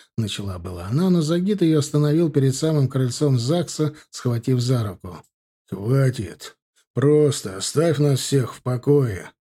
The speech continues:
сказал он таким тоном, что Оксана не узнала его и поняла, что он стал ей совсем чужим. Они молча развелись, вышли из загса, он кивнул ей на прощание и ушел. Она осталась на улице одна и смотрела ему вслед.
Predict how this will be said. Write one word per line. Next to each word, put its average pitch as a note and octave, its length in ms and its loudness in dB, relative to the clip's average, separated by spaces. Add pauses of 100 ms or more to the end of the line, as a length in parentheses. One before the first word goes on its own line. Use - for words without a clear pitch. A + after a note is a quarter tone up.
(220)
сказал A2+ 500 -6
он G2 140 -8
таким D3 380 -6
тоном, E3+ 340 -2
что B2 180 -8
Оксана D#3+ 440 -2
не F3 140 4
узнала E3 540 2
его D3+ 240 4
и B2+ 60 4
поняла, B2+ 520 -2
что G#2+ 200 -10
он C3 120 0
стал D3 380 -4
ей D#3 180 -2
совсем A2 480 -8
чужим. F#2+ 580 -10 (1000)
Они F#3 260 2
молча F2+ 640 -8
развелись, A2+ 680 -4
вышли C3 460 -2
из G2+ 80 -10
загса, E3 640 -2
он F#3 220 2
кивнул E3+ 400 2
ей F#3 160 4
на F3 140 2
прощание E3 680 0
и A3+ 40 2
ушел. G2+ 640 -4 (720)
Она D#3 300 2
осталась E3 520 0
на D3+ 160 -2
улице D#3+ 380 -4
одна D#3 340 -2
и D3 60 0
смотрела D3 500 0
ему C#3+ 220 2
вслед. C3+ 560 -2